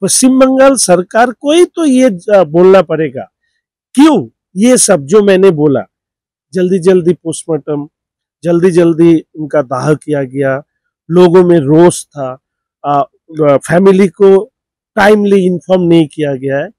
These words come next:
कोई incident हुआ है, उसमें सरकार जिम्मेदारी नहीं है।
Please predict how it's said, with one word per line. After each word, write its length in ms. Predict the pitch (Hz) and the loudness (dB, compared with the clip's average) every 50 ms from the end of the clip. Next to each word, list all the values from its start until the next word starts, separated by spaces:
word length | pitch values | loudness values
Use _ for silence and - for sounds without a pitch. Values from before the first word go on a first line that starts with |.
| _ _ _ _ _ _ - | _ _ _ _ _ _ -2
कोई 220 | 254 277 302 302 | 0 0 2 2
incident 540 | 262 240 233 - - 254 208 247 247 214 156 - - | 2 0 -2 -2 -4 -2 -2 0 -2 -2 -4 -8 -12
हुआ 160 | 143 120 104 | -14 -14 -14
है, 80 | 82 - _ _ _ _ _ _ _ _ _ _ _ _ _ _ _ - | -14 -18 _ _ _ _ _ _ _ _ _ _ _ _ _ _ _ -8
उसमें 320 | 196 190 - - 226 254 | -6 -6 -4 -2 0 0
सरकार 440 | 226 - 202 196 165 - 220 214 190 | 0 2 0 -2 -2 0 -2 -2 -2
जिम्मेदारी 540 | 165 185 180 170 170 160 151 151 139 131 120 | 0 -2 -2 -2 -2 -2 0 -2 -2 -2 -4
नहीं 240 | 110 101 95 90 | -6 -6 -8 -10
है। 60 | 80 | -14